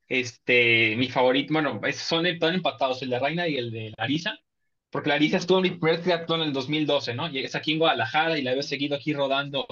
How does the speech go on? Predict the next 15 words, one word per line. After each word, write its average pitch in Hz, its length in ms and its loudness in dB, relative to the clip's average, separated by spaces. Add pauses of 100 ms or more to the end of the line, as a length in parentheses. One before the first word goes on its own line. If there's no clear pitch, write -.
este, 113 420 -10
en 113 60 -2
la 113 80 2
bici, 160 400 4 (320)
y - 80 0
es 120 80 0
para 143 180 4
mí 139 100 4
una 135 180 4
ídola, 147 460 2
este, 117 440 -2
Larisa, 131 440 2 (280)
mis 127 220 -6
saludos, 139 540 2
y 147 480 6